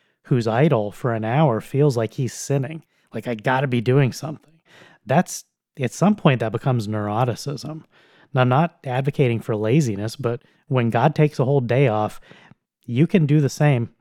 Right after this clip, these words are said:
Again, it's not to say you can't do anything. You know, if you wanna go do some woodworking in the garage 'cause it's soothing, if there are chores around the house,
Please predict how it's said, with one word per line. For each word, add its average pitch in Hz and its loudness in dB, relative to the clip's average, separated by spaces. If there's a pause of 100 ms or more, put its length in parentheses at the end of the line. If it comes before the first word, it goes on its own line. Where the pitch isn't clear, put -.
(720)
Again, 165 4
it's 120 -2
not 139 2
to 139 0
say - -2
you 131 -2
can't 143 0
do 107 0
anything. 120 2 (280)
You 135 -4
know, 120 2
if 113 -4
you 131 0
wanna 127 0
go 127 2
do 120 0
some 113 -4
woodworking 117 -2
in 113 -4
the 107 -6
garage 107 -4
'cause 107 -4
it's - -10
soothing, 135 -2 (360)
if 120 -2
there 113 -4
are 101 -6
chores 117 -2
around 127 0
the 123 -2
house, 135 -2